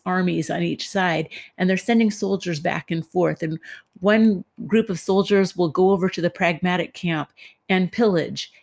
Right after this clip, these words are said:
and take information they need and bring it home to the artists. And then another group of soldiers will come running over from the intellect camp.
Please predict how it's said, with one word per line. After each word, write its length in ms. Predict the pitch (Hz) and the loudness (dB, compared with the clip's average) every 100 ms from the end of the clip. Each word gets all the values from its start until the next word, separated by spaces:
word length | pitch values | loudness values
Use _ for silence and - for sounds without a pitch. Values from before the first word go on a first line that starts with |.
| - | -6
and 320 | 180 180 180 | -2 0 0
take 300 | - 233 226 | 0 0 2
information 540 | 240 208 220 202 196 185 | 0 0 0 0 -2 -2
they 120 | 190 | 0
need 300 | 185 180 156 | 0 -2 -2
and 200 | 151 160 | -4 -2
bring 180 | 180 196 | 0 0
it 80 | 190 | 0
home 180 | 196 | -2
to 100 | 175 | -2
the 140 | 185 185 | -2 -2
artists. 540 | 170 165 - - - - _ _ | -4 -6 -10 -16 -20 -20 _ _
And 140 | 202 196 | 2 4
then 100 | 190 | 4
another 260 | 196 214 | 4 2
group 220 | 202 214 | 2 0
of 100 | 196 | -2
soldiers 480 | - 190 185 190 185 | -4 -2 -2 -2 -4
will 100 | 170 | -6
come 300 | - 196 170 | -4 -2 0
running 260 | 180 196 190 | 0 0 0
over 220 | 185 175 | 0 -2
from 220 | - 175 | -2 -2
the 80 | 180 | -2
intellect 540 | 180 180 165 - - | -2 -2 -4 -6 -12
camp. 380 | - 165 - - | -10 -8 -8 -12